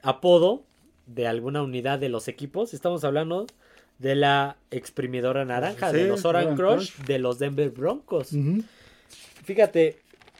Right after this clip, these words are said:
Speaker 1: los miembros que tengo son Randy Gradishar,
Speaker 2: Sí, sí.
Speaker 1: Gradishar, Tom Jackson,
Speaker 2: Ujú.
Speaker 1: Paul Smith,
Speaker 2: Sí, sí.
Speaker 1: Barney Chabot.
Speaker 2: Sí, sí.
Speaker 1: ¿Creo que es?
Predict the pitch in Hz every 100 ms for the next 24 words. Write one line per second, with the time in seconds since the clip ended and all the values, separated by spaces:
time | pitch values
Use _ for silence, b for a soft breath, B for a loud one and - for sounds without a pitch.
0 | - 175 165 202 254 311 349 202 - 190
1 | 190 269 359 _ _ 147 - 196 233 170
2 | - - - 143 196 214 226 214 - _
3 | _ 147 151 143 156 156 - 240 302 -
4 | _ _ - 156 170 208 - 180 240 _
5 | b b b b b b _ _ - 208
6 | 196 147 175 180 - 220 285 - _ _
7 | _ 143 131 160 220 - _ _ 185 214
8 | 180 147 170 226 - _ _ _ _ _
9 | _ - 151 160 180 202 _ _ _ 208
10 | 143 180 185 185 - 131 151 226 311 b
11 | b b _ 147 185 180 214 - 190 -